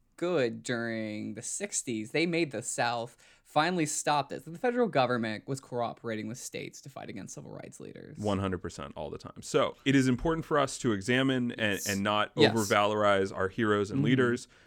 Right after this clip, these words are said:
Speaker 2: to the point that we ignore their flaws. But what is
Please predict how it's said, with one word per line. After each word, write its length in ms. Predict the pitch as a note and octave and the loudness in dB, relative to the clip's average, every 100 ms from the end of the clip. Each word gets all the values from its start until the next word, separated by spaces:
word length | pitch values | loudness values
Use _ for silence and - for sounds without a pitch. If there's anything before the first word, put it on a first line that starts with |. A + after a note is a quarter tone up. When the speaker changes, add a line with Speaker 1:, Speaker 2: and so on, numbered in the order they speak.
| - | -10
Speaker 2:
to 100 | A2 | -4
the 100 | G#2+ | -2
point 240 | - G#2 | 0 -2
that 80 | G2 | -2
we 120 | G2 F#2 | -2 -2
ignore 300 | F2+ F#2+ F#2 | -2 -2 0
their 120 | F2+ | -2
flaws. 600 | - A#2 C3 C3 C3+ - - _ - _ | 0 2 2 0 -6 -16 -20 _ -20 _
But 180 | C#3+ C3 - | 4 4 4
what 140 | A2 A2 | 2 2
is 180 | G2 | -2